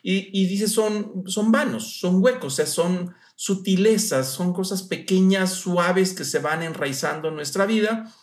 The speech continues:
y poco a poco vamos tornando la fe en Cristo y la vamos tornando en la fe hacia otro sistema, ¿no? Entonces es algo gradual,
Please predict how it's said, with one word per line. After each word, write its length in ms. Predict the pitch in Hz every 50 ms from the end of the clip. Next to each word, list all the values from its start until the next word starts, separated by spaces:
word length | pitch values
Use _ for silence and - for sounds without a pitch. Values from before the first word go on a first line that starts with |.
| _ _ _ _ _
y 220 | 175 170 151 135
poco 240 | - 180 175 175 190
a 120 | 175 -
poco 360 | - 180 165 170 - 185 170 165
vamos 760 | 165 160 160 160 160 160 156 165 165 165 160 - - - - - - - - _ _
tornando 560 | - 202 190 185 160 160 160 160 170 170 165
la 140 | 151 135 131
fe 220 | 135 185 185 196
en 100 | 196 196
Cristo 400 | 185 240 220 220 208 - - -
y 60 | 226
la 80 | 208 185
vamos 360 | 160 160 160 165 170 170 -
tornando 320 | - 196 180 180 170 175 180
en 60 | 175
la 120 | 170 147
fe 180 | 139 185 180 -
hacia 280 | - 151 139 - 151 139
otro 200 | 139 135 143 139
sistema, 540 | - - 131 - - 101 - - - - -
¿no? 220 | 190 226 - - _ _ _ _ _
Entonces 300 | _ - 151 139 160 165
es 60 | -
algo 220 | 196 185 190 214 202
gradual, 720 | 185 180 147 143 135 143 139 139 135 135 135 135 131 -